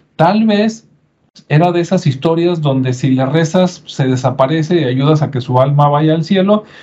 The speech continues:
pero como todo el mundo se asustaba, digo, hasta yo corría, ¿no? Este, <laughs> pues vas caminando en la noche y de repente hay uno colgado y así como que ayúdame. Eh, ay, pues, no sé, corres por la policía o corres hasta tu casa, ¿no?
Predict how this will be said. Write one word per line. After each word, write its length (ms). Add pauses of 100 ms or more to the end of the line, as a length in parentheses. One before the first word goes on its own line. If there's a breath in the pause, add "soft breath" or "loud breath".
(140 loud breath)
pero 180
como 200
todo 140
el 60
mundo 240
se 120
asustaba, 720
digo, 240
hasta 260
yo 200
corría, 400
¿no? 260 (360 soft breath)
Este, 580 (160)
<laughs> 160
pues 140
vas 160
caminando 560
en 80
la 80
noche 300
y 20
de 100
repente 420
hay 160
uno 260
colgado 520
y 40
así 200
como 280
que 80
ayúdame. 520 (520 loud breath)
Eh, 420
ay, 460
pues, 220 (400)
no 200
sé, 220
corres 280
por 180
la 140
policía 600
o 100
corres 280
hasta 220
tu 120
casa, 320
¿no? 240